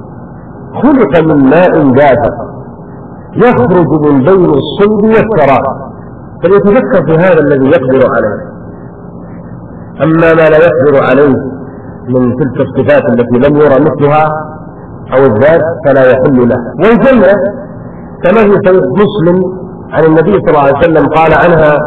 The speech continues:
عن الله، قال عنها سبحانه: "وأعددت العباد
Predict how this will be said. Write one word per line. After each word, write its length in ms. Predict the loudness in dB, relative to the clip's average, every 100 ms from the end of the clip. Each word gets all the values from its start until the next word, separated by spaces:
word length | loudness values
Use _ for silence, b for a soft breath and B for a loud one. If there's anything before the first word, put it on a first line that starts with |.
| -8 -14 -16 -18 -18 -20 -10
عن 260 | -2 2 2
الله، 360 | 4 4 4 2 -2 -6 -12 -16 -18 -18 -18 -12 -2
قال 180 | 0 2
عنها 280 | 2 2 0 0
سبحانه: 440 | -2 0 2 2
"وأعددت 340 | 2 0 0
العباد 400 | 0 2 2 2